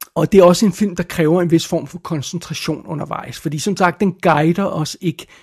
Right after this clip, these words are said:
igennem plottet på noget plan. Der er ingen fortællerstemme, der fortæller os og opsummerer og, og, og, og,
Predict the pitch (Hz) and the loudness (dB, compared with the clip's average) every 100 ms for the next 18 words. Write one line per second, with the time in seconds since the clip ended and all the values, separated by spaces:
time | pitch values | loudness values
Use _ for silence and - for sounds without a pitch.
0 | - 202 - 165 170 - 160 156 165 165 | -8 -4 -2 -2 -4 -4 -2 0 -2 -2
1 | 156 151 - 170 156 170 185 190 202 - | -2 -4 -6 -8 -6 -2 -2 -2 -4 -4
2 | 208 180 - 165 165 165 - 175 165 170 | -4 -4 -4 -4 -4 -6 -6 -4 -2 -2
3 | - 151 - - 180 170 - 196 170 165 | -2 -10 -12 -4 2 2 2 -2 -2 -4
4 | 156 151 151 - - - _ 170 156 - | -8 -8 -8 -10 -18 -20 _ -6 -4 -4
5 | 170 - 160 - | -6 -4 -6 -6